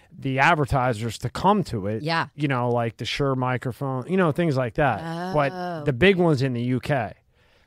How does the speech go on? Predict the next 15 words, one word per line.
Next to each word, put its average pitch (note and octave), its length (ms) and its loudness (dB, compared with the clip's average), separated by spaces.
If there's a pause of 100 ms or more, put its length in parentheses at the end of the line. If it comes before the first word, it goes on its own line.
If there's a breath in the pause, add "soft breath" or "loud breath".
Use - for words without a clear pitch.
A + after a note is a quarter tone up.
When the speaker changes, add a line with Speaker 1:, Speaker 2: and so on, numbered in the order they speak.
(180)
Speaker 1:
But C3+ 180 4
at A#2+ 120 0
the C3 80 -4
time, F3+ 360 2
you C3 120 0
had A#2+ 80 -2
to B2 80 -2
get A2 160 -8
the F#2+ 60 -12
shot. A2 420 -2 (1040 soft breath)
So - 200 -2
he B2 80 -2
got A#2+ 180 -2
the F#2+ 80 -12
shot. C#3+ 380 2